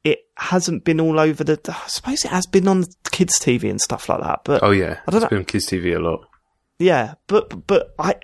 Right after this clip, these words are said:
Speaker 1: I mean, I don't know about you guys, but I haven't had random people coming up to me and demanding to know where to buy one. <laughs> You know what I mean? Like I usually get.
Speaker 2: Yeah,
Speaker 1: Although I
Speaker 2: I've had
Speaker 1: did
Speaker 2: a
Speaker 1: with the
Speaker 2: little bit
Speaker 1: Wii.
Speaker 2: of that, but, um, certainly more than the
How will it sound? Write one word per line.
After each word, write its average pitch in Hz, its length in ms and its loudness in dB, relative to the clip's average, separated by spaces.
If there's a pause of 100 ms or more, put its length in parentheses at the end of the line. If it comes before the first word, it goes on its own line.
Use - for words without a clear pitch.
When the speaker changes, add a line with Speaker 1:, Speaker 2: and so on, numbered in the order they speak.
(380)
Speaker 1:
I 151 100 0
mean, 196 320 2
I 165 120 -2
don't 226 100 4
know 208 60 2
about 180 180 2
you 196 120 0
guys, 143 260 0
but 143 80 0
I 139 100 0
haven't 180 260 -4
had 160 220 -2
random 156 320 2
people 175 320 -2
coming 135 240 -4
up - 140 0
to - 80 -8
me 131 100 -4
and 127 100 -4
demanding 131 580 0 (220)
to - 140 -4
know 135 160 0
where 135 160 2
to - 140 -4
buy 151 240 4
one. 147 320 -4
<laughs> - 20 -16
You 196 140 2
know 196 120 2
what 170 100 0
I 175 40 0
mean? 156 220 2
Like 131 180 0
I - 20 0
usually 151 400 -2
get. - 260 -6 (260)
Speaker 2:
Yeah, 113 120 2
Speaker 1:
Although - 140 6
I - 60 6
Speaker 2:
I've 135 60 4
had - 40 4
Speaker 1:
did 143 40 4
Speaker 2:
a 139 40 4
Speaker 1:
with 135 60 4
the 175 60 2
Speaker 2:
little 175 180 4
bit 180 160 4
Speaker 1:
Wii. 175 40 6
Speaker 2:
of 170 60 0
that, 190 340 0
but, 110 280 6
um, 101 420 2 (180)
certainly 101 380 2
more 104 240 6
than 92 220 2
the 92 160 2